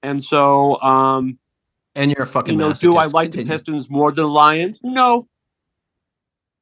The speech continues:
Speaker 1: Do I like them more? No, I think I have a, a,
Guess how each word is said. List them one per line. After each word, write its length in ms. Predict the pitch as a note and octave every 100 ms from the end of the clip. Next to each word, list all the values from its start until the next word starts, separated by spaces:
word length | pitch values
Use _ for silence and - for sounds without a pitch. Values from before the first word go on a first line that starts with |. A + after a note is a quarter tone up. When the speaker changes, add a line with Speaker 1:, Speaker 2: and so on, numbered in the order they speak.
| _ _ D#3
Speaker 1:
Do 160 | F3 E3
I 80 |
like 220 | D#3+ E3+ -
them 120 | F3
more? 260 | E3+ G#3 A#3
No, 220 | B3+ B3+
I 100 | B3+
think 260 | B3 G#3+ G#3+
I 100 | F3+
have 240 | F3 E3+
a, 180 | F3 D#3
a, 320 | D#3+ D#3+ D#3+